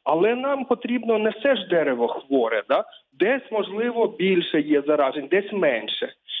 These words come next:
Якби б ми мали систему, ба-, б-, е, такого масового тестування, не обов'язково всіх тестувати, але так, щоб у нас було достатньо інформації,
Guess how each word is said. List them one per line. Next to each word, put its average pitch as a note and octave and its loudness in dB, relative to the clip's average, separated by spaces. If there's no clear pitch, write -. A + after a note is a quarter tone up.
Якби F3+ 0
б C#4 -6
ми B3 2
мали A3+ 2
систему, G#3 0
ба-, E3 0
б-, D#3+ -6
е, D#3 4
такого E3+ 0
масового G3 2
тестування, G3+ -2
не G3+ 4
обов'язково C#4+ 0
всіх - -4
тестувати, C3+ -2
але A3 2
так, C#4+ 0
щоб G#3 -4
у G3+ -12
нас A3+ 0
було G3+ 4
достатньо G#3 0
інформації, G3+ 0